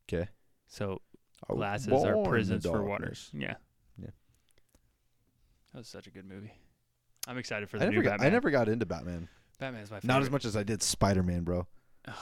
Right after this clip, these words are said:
Speaker 1: Dude.
Speaker 2: you're one of those guys.
Speaker 1: What do you mean?
Speaker 2: I'm just kidding. I like Spider-Man,
Speaker 1: Dude,
Speaker 2: for
Speaker 1: Spi-,
Speaker 2: sure.
Speaker 1: well, I definitely f-, f-
Speaker 2: I feel like a lot of people like Spider-Man, though.
Speaker 1: I d-, well,
Speaker 2: There's a
Speaker 1: pers-,
Speaker 2: reason
Speaker 1: per-,
Speaker 2: why he's as big as he
Speaker 1: personality-wise,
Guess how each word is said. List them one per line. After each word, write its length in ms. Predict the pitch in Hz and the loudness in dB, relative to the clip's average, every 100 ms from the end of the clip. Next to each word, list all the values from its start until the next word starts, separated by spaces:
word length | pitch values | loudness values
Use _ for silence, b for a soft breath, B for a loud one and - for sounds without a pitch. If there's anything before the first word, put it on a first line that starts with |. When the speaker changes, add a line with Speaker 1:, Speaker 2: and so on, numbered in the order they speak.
| - | 0
Speaker 1:
Dude. 480 | 101 92 95 95 92 | 4 6 6 6 6
Speaker 2:
you're 80 | 87 | 4
one 120 | 107 | -2
of 60 | |
those 240 | 98 98 - | -10 -18 -20
guys. 360 | - - - - _ _ | -20 -20 -20 -20 _ _
Speaker 1:
What 80 | 254 | 4
do 60 | |
you 60 | 294 | 6
mean? 480 | 302 320 285 139 92 | 8 6 6 2 2
Speaker 2:
I'm 100 | 156 | 2
just 140 | 147 - | 2 0
kidding. 180 | 110 | -2
I 120 | 113 151 | 2 4
like 200 | 147 147 | 4 2
Spider-Man, 300 | - 98 95 | -2 0 4
Speaker 1:
Dude, 180 | 143 | 4
Speaker 2:
for 80 | - | 6
Speaker 1:
Spi-, 80 | 139 | 4
Speaker 2:
sure. 80 | 147 | 4
Speaker 1:
well, 220 | 147 156 - | 4 0 0
I 220 | 87 120 | -4 -4
definitely 440 | 123 131 143 156 120 | 0 2 4 2 0
f-, 140 | - - | -2 -8
f- 140 | - - | -18 -4
Speaker 2:
I 80 | 131 | 0
feel 120 | 147 | 4
like 100 | 185 | 4
a 60 | 165 | 4
lot 240 | 131 123 | 4 4
of 80 | 123 | 4
people 240 | 123 117 | 2 0
like 180 | 113 110 | 0 0
Spider-Man, 400 | - 107 104 95 | 0 -2 -2 -6
though. 200 | 95 92 - - | -10 -12 -12 0
Speaker 1:
I 80 | 139 | 2
d-, 100 | 139 | 6
well, 260 | 147 135 - - | 8 8 6 6
Speaker 2:
There's 120 | 156 | 8
a 20 | |
Speaker 1:
pers-, 80 | 160 | 8
Speaker 2:
reason 260 | 175 202 156 | 6 4 2
Speaker 1:
per-, 40 | |
Speaker 2:
why 100 | 123 | 8
he's 200 | 180 165 | 10 10
as 40 | 143 | 8
big 20 | |
as 60 | 135 147 | 6 8
he 80 | 131 | 8
Speaker 1:
personality-wise, 260 | 110 95 | 8 6